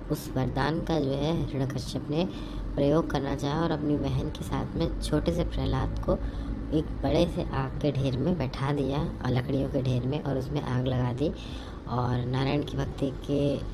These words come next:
बल से जो होलिका है वो तो जल गई, जबकि उनके पास शॉल था,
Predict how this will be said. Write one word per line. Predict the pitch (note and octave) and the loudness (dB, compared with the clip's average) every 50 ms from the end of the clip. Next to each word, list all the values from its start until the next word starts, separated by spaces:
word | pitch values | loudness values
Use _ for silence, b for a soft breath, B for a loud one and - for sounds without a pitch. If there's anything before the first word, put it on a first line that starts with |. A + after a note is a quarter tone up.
| - - C3+ | -6 -6 -6
बल | C3+ - D3 D#3 E3+ F3 E3+ | -2 2 6 8 8 8 6
से | - - F3 D3 D3 D#3+ D#3+ C#3+ | 4 2 2 2 2 2 2 0
जो | - C3 C3 A#2 | 0 0 0 2
होलिका | A#2 B2+ D3 D3 D#3+ D#3+ - F#3+ | 4 4 6 6 4 4 4 4
है | F#3 E3 D3 D3 D#3+ E3 | 4 4 4 2 2 2
वो | D3+ C#3+ - C#3 D#3+ E3 | 0 0 2 4 4 4
तो | - - F3 | 6 6 4
जल | E3 B2+ B2 - C#3 C#3+ D#3+ D#3+ | 4 4 2 2 4 4 4 4
गई, | C#3+ C#3 C#3+ D3+ C#3+ | 4 2 2 2 2
जबकि | D3 C#3 - - C#3+ | 2 2 2 0 0
उनके | C3+ - D3 | 0 2 0
पास | C#3+ - C#3 C#3+ - | 0 0 0 0 0
शॉल | - - D3 C#3 D3 D#3+ E3 | 2 2 4 4 4 4 4
था, | - D#3 D3 - - | 2 2 2 0 0